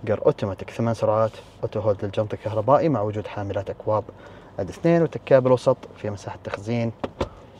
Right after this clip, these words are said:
فيها طراوة. المراية الداخلية عادية ما هي تعتيم. أنوار السقف إل إي دي الأمامية، هذه خلفية هيلوجين،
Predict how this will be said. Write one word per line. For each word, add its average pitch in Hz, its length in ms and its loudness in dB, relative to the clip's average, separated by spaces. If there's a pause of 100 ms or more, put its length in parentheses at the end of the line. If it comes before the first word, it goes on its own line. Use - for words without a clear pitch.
(220)
فيها 98 140 -6
طراوة. 104 460 0 (880)
المراية 101 260 -2
الداخلية 92 440 -6
عادية 87 200 -8
ما 92 120 -10
هي 90 60 -14
تعتيم. 160 440 -2 (480)
أنوار 104 220 -4
السقف - 520 -6 (880)
إل 113 200 -2
إي 107 180 -6
دي 123 240 2
الأمامية، 113 840 -4 (680)
هذه 131 360 -8 (600)
خلفية 113 320 -8
هيلوجين، 110 580 -2